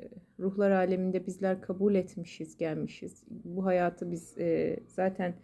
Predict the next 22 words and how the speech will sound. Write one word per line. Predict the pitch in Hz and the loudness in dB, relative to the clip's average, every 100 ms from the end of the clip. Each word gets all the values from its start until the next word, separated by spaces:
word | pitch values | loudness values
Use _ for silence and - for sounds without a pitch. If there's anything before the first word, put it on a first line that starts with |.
| - _ _ - | -20 _ _ -4
gösterilmiş | 185 185 196 185 190 185 - | -2 0 0 2 2 0 0
de | - | 2
öyle | 185 202 220 | 6 6 4
kabul | 233 226 | 2 6
etmişiz. | 233 233 226 233 233 233 | 6 6 0 -2 -4 2
Bazı | 233 226 | 2 2
insanlar | 220 220 202 196 202 196 | 0 -2 -2 0 0 0
dejavu, | 190 190 180 160 | 2 2 2 2
işte | 160 - 175 | -2 -2 0
reenkarnasyon, | 175 170 165 - 156 156 151 180 208 | 2 2 0 -2 -2 -2 -4 -4 -2
bir | 254 | -2
şeyler | - 262 - | -2 -2 -4
söyleniyor | 233 - 233 240 233 185 | -2 0 4 6 6 6
ama | 175 208 | 2 2
ben | 202 | 0
o | 208 | -2
tür | - | -6
şeyler | - 208 202 | -6 0 2
hakkında | 196 196 202 | 2 -2 -6
çok | 202 202 - | -4 -4 -2
bilgim | 190 190 202 | 0 4 6
yok. | 196 165 - | 6 4 2